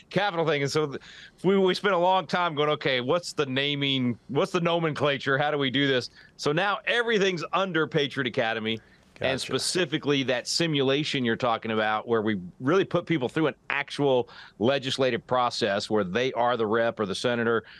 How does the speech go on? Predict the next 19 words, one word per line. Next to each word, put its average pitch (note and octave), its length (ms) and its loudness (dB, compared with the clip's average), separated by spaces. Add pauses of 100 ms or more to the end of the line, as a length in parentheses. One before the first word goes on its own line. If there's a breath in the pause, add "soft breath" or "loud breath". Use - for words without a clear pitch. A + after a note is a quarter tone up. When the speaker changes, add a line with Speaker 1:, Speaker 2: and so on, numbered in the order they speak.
(200 loud breath)
Speaker 1:
they're A#2 160 2
passing C3 420 -4
the B2 80 2
bills, B2 400 2
they're G2+ 120 -4
filing C#3 380 0
the C3+ 60 0
bills, B2+ 440 2
they're G2+ 100 0
debating C#3 380 0
the C3 80 2
bills. B2+ 360 2 (420 loud breath)
Uh, G#2+ 200 2
we B2 100 2
now C#3 160 0
call C3+ 240 0
that A#2+ 220 0
Leadership C3+ 560 0
Congress. G#2 560 -4